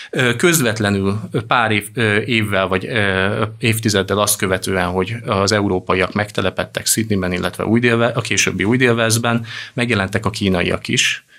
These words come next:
ö, munkásokként. Tehát ez a kapcsolat legalább olyan régi, mint az európaiak jelenléte.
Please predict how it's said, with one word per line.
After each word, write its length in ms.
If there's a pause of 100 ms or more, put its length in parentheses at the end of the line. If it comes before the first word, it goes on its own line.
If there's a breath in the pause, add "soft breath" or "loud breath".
(160 soft breath)
ö, 360 (120)
munkásokként. 1040 (320 loud breath)
Tehát 180
ez 120
a 100
kapcsolat 720
legalább 520
olyan 280
régi, 640
mint 240
az 100
európaiak 600
jelenléte. 720